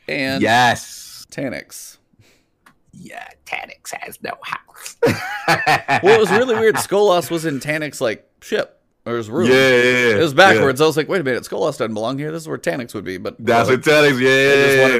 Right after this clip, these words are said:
Speaker 1: to
Speaker 2: It
Speaker 1: cross
Speaker 2: was
Speaker 1: paths with us, I guess.
Speaker 2: That, I remember that mission for Black Hammer.
Speaker 1: Oh, yeah.
Speaker 2: Man, remember that room? And you had to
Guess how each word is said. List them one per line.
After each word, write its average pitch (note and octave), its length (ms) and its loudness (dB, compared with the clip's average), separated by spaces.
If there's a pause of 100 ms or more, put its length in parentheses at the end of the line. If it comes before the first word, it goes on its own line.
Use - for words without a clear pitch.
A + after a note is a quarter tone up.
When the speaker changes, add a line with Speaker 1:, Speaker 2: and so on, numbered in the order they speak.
Speaker 1:
to C3+ 40 0
Speaker 2:
It - 20 0
Speaker 1:
cross C#3+ 140 6
Speaker 2:
was C3 120 -4
Speaker 1:
paths B2+ 340 0
with A2+ 160 -8
us, A2 200 -8
I A2+ 100 -10
guess. A#2 360 -8 (480)
Speaker 2:
That, A2 320 0 (140)
I A#2+ 160 0
remember A2 560 -2
that G#2+ 320 -4
mission F#2+ 720 -10
for - 340 -20 (160)
Black F2 400 -10
Hammer. - 560 -20 (460)
Speaker 1:
Oh, F#3 180 -2
yeah. C3 240 -6 (640)
Speaker 2:
Man, B2+ 680 2
remember D3 300 2
that D3+ 260 2
room? E3 540 2
And B2+ 120 2
you C#3 120 0
had C#3+ 240 2
to A2+ 140 -2